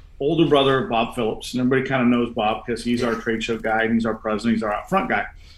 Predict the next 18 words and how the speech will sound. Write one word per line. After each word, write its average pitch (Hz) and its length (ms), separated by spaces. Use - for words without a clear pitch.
But 135 360
Dave 180 300
is 143 80
our 147 120
chemist. - 440
He's 117 140
a, 113 300
he's 120 200
actually 123 460
a 117 160
school-trained 135 680
chemist, 120 500
uh, 123 280
with 127 220
advanced 123 600
certificates 131 600
in 123 240
surface - 800